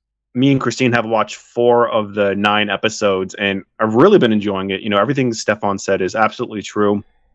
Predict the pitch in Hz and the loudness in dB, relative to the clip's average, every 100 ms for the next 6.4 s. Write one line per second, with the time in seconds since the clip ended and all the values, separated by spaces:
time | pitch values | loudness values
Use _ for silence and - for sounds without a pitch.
0 | _ _ _ - 127 165 156 120 135 135 | _ _ _ -4 0 4 4 4 2 2
1 | 117 117 113 - - - - _ _ _ | 0 2 0 -2 -20 -20 -20 _ _ _
2 | _ _ _ _ _ - 143 143 123 135 | _ _ _ _ _ 0 2 4 2 2
3 | 135 139 110 - 123 123 98 107 110 104 | 4 4 0 2 4 4 2 0 0 -2
4 | 104 - 107 107 107 104 104 101 104 127 | -8 -4 -4 -2 -4 -2 2 2 2 0
5 | 110 110 113 101 - 104 104 98 107 131 | 4 2 0 -8 -4 -2 0 0 0 2
6 | 220 262 381 | 0 0 -4